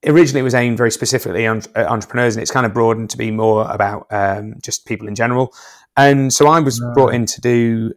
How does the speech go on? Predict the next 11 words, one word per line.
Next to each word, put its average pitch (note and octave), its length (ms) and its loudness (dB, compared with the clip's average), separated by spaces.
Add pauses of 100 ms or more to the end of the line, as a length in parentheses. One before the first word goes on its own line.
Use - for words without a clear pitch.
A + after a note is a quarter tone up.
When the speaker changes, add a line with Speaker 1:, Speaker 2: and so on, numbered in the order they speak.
Speaker 1:
um, G#2+ 720 -2 (260)
I - 40 -14
spoke D3 220 4
on B2+ 80 0
a A2+ 40 0
couple A#2+ 200 -8
of A2+ 60 -8
panels B2 340 0
for A#2+ 220 2
them, A2+ 500 -4
and G#2 580 -4